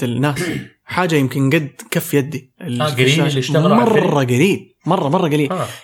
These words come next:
Speaker 1: يعني عندك Captain Underpants والولدين وال-،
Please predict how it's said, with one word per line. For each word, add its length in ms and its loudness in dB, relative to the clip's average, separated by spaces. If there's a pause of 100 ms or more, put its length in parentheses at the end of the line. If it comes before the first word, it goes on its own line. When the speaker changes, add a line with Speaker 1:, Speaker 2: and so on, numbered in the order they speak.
Speaker 1:
يعني 160 2
عندك 480 0
Captain 240 2
Underpants 580 0
والولدين 760 2
وال-، 800 2